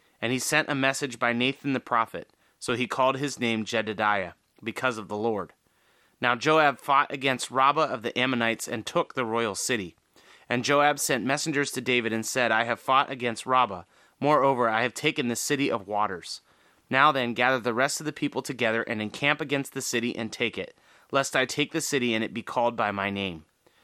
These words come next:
So David gathered all the people together and went to Rabbah and fought against it and took it.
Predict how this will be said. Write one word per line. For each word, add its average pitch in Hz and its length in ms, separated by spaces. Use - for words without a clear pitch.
So 135 180
David 143 320
gathered 131 300
all 139 200
the 156 120
people 147 260
together 127 420
and 113 220
went 123 220
to 151 100
Rabbah 120 360
and 104 180
fought 127 300
against 120 420
it - 100
and 104 180
took - 240
it. 90 160